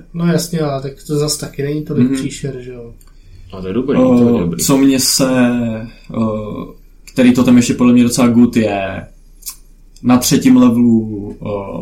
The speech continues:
Speaker 2: Wolf, který vám víceméně dá pack tactics, kde pomáháte hitovat vašim spoluhráčům, takže když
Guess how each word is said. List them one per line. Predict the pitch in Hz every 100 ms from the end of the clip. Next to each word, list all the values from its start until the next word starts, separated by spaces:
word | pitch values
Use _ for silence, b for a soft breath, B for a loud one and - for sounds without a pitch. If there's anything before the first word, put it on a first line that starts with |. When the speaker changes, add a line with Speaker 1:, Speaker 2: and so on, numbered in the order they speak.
| 110
Speaker 2:
Wolf, | 120 170 180 175 - - _ _ _ _ -
který | - 123
vám | 123 120
víceméně | 120 135 117 117
dá | 107 101
pack | 143 139
tactics, | 165 - - 147 - 117
kde | 123
pomáháte | 123 120 120 123 120
hitovat | 123 117 123 120 117
vašim | 117 113
spoluhráčům, | 110 - 147 147 135 123 123
takže | 110 113 113
když | 113 113 110 -